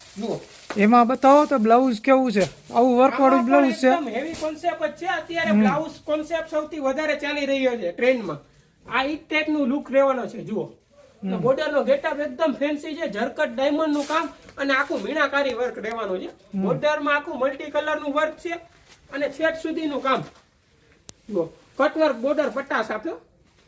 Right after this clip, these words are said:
Speaker 1: અને પ્યોર બ્લાઉઝ. જુઓ, બ્લાઉઝનો કોન્સેપ્ટ બધાયમાં હેવી આવી ગયો છે. અને આ પણ પ્યોર ગજી કાપડનું બ્લાઉઝ રહેવાનું છે, એકદમ વર્કવાળું.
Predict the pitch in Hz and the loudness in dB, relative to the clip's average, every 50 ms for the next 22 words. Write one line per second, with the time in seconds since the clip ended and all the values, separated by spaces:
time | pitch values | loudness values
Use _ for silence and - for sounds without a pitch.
0 | _ _ _ _ _ - 240 262 233 - - - 247 247 294 285 254 202 175 190 | _ _ _ _ _ -10 -6 -6 -6 -6 -4 -2 0 2 2 2 2 0 -2 0
1 | 233 254 233 190 151 - - _ - _ _ - 226 220 185 170 180 190 233 269 | 0 0 0 0 -2 -4 -8 _ -20 _ _ -8 -6 -6 -6 -6 -4 -4 -2 -2
2 | 294 - - 302 285 277 285 302 294 294 320 233 190 214 277 247 240 320 311 302 | -2 -4 -4 -6 -4 -2 -2 -2 -2 -2 -4 -4 -2 -2 -4 -2 2 2 2 2
3 | 285 285 254 240 262 302 277 277 269 269 262 214 247 240 220 - 180 151 - - | 2 0 2 0 0 0 0 0 0 -2 -4 -4 -6 -6 -6 -8 -10 -12 -12 -16
4 | _ _ _ - _ _ _ - 254 - - 262 302 320 311 330 302 247 - 277 | _ _ _ -20 _ _ _ -20 -18 -6 0 0 0 2 2 0 -2 0 0 0
5 | 302 330 - - 233 262 254 339 320 - - 311 311 330 320 302 302 294 247 294 | 0 2 2 4 2 2 2 0 -2 2 2 2 2 2 0 -2 -2 -2 -2 -2
6 | 294 294 294 285 285 277 285 285 285 285 285 294 311 - - 330 330 - - 302 | -2 -2 -2 -4 -8 -8 -6 -6 -4 -4 -6 -6 -6 -4 -6 -6 -4 -2 -2 -2
7 | 214 170 190 262 285 285 285 - 240 226 185 170 147 | -2 0 2 2 2 2 0 0 2 4 4 2 0